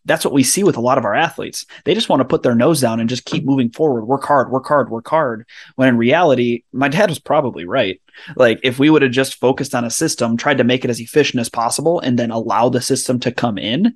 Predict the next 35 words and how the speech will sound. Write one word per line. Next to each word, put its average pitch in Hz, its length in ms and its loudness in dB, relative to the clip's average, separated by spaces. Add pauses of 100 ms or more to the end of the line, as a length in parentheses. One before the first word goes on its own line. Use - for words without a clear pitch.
(140)
that 127 320 -2
probably 135 380 4
would 127 100 4
have 120 80 -2
cut 135 160 -2
it - 80 -4
down 135 240 -2
by 98 100 -2
about 95 320 -6
thirty 123 260 0
minutes 123 280 0
of 107 80 -6
what 117 140 -2
we 110 80 -6
were 104 60 -6
doing 127 280 2
and 107 100 -6
saved 135 400 0
my 123 280 -2
ass 107 340 -6
a 117 80 -6
whole 143 240 2
lot 120 160 0
of 117 60 -4
work. 131 340 0
My 113 100 -8
low 131 160 2
back 131 240 -2
hurts 127 240 -6
like 120 160 -4
crazy, 120 360 0
and 113 100 -4
my 110 80 -6
middle 123 220 0
fingers 123 360 -2